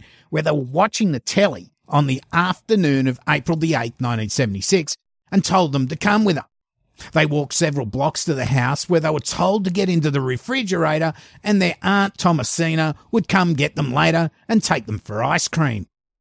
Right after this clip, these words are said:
Now, what's also disturbing about this case was that a Mister and Missus Craig that lived nearby saw Robideau walking near the house,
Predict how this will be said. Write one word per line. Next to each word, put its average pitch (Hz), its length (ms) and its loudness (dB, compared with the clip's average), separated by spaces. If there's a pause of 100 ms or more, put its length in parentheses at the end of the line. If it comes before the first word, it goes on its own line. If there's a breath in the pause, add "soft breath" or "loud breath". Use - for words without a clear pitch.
(480 loud breath)
Now, 208 380 -2 (200)
what's 226 340 0 (100)
also 208 600 2
disturbing 147 800 0
about 135 380 0
this 135 260 -2
case 151 540 -4 (360 soft breath)
was 185 160 2
that 196 140 4
a 180 60 2
Mister 190 640 2
and 214 140 4
Missus 180 320 0
Craig 151 600 0
that 151 120 -4
lived 175 260 0
nearby 139 680 0 (300 soft breath)
saw 233 420 2
Robideau 165 640 2
walking 143 560 2
near 196 260 4
the 190 180 0
house, 147 520 -2